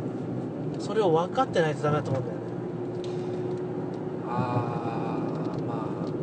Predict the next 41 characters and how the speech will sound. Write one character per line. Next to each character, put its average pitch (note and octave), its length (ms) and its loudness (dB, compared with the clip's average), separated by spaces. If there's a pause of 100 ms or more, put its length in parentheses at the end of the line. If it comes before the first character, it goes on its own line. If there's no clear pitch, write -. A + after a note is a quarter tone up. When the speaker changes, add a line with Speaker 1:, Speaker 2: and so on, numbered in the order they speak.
(160)
Speaker 2:
あ、 - 20 -2
そ - 180 0
う A#2 120 0
っ - 40 -2
す - 120 -2
ね。 - 80 -2 (840)
こ D#3+ 400 8 (680)
う、 D#3 40 2
終 - 20 4
わ G#3 140 10
っ - 280 0
て - 100 6
か F3 160 6
ら D3 120 8
気 - 400 0
づ D3 180 2
い D3 40 0
て、 A#2+ 200 2
あ B2 80 4
れ、 D#3 320 6 (180)
な C3+ 120 0
ん - 20 2
も D3+ 260 4 (300)
な D3 140 4
い C#3+ 100 4
み A#2+ 140 0
た G#2+ 140 0
い G#2+ 120 0
な、 - 120 0 (680)
Speaker 1:
う - 20 2
ん。 A#2+ 40 0
Speaker 2:
そ D3 120 -2
う C#3+ 40 4
い - 20 4
う - 40 2
こ D3 100 4
と C#3+ 120 2
で C3+ 140 0
す - 100 -2
よ - 80 0
ね。 - 160 -2